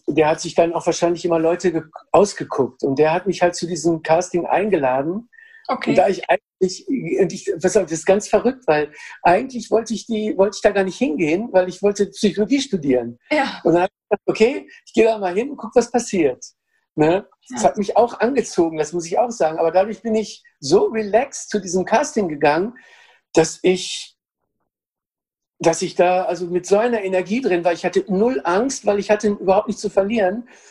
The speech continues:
Speaker 2: Mhm.
Speaker 1: Und am Ende bin ich der, der da von, weiß ich nicht, dreißig, vierzig Leuten übrig geblieben ist, der gefragt wurde, „Ja, überlegst du dir das, äh, hier einzusteigen?“ Und dann, ähm, hatte ich, musste ich ein paar Nächte drüber schlafen.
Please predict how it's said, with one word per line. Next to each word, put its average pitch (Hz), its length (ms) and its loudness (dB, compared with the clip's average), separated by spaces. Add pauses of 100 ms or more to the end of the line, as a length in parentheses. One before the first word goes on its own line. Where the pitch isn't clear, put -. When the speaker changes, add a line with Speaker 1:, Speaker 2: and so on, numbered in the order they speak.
Speaker 2:
Mhm. 220 180 -2
Speaker 1:
Und 202 160 2
am 185 140 0
Ende 175 280 0
bin 196 140 -4
ich 196 140 -8
der, 175 180 2
der 190 120 0
da 190 120 0
von, 190 220 -2
weiß 180 200 0
ich 190 40 -4
nicht, 180 160 -4
dreißig, 165 400 0
vierzig 196 360 -2
Leuten 185 300 2
übrig 220 280 -2
geblieben 175 400 -4
ist, - 380 0 (920)
der 185 100 4
gefragt 160 420 -2
wurde, 196 200 2
„Ja, 185 180 -2
überlegst 175 400 -6
du 208 80 -2
dir 196 120 2
das, 208 320 -2
äh, 196 400 -2 (400)
hier 185 280 2
einzusteigen?“ 165 800 -2
Und 160 160 -4
dann, 156 300 0
ähm, 185 420 0
hatte 175 200 0
ich, - 60 -10
musste 180 400 -4
ich 165 60 -6
ein 185 80 -4
paar 185 120 0
Nächte 185 280 -2
drüber 175 200 -2
schlafen. 160 600 -2